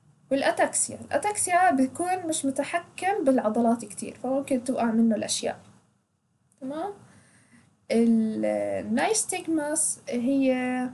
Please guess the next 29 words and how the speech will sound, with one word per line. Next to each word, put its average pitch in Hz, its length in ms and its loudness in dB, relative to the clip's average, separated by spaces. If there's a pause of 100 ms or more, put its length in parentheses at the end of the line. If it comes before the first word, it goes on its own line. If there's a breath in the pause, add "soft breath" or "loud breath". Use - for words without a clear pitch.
(400)
ما 392 100 2
بتعتمد 226 500 -2
على 190 80 -2
الجرعة، 196 300 -4
يعني 190 280 -4
أنا 269 100 2
مش 311 240 -2
كل 285 140 0
ما 254 100 2
زدت 262 280 2
الجرعة 247 540 2
رح 254 200 0
يصير 226 280 2
هذا 208 240 0
العرض 202 340 -2 (600)
أو 220 100 2
رح 226 180 0
يزيد 220 320 2
هذا 202 160 2
العرض، 202 320 -4 (120)
ممكن 269 340 2
بأي 247 280 4
جرعة 226 320 0
حتى 240 340 -2
باللو 226 320 4
دوزز 262 420 2
ممكن 233 260 0
هذا 208 200 -4
يصير. - 400 -8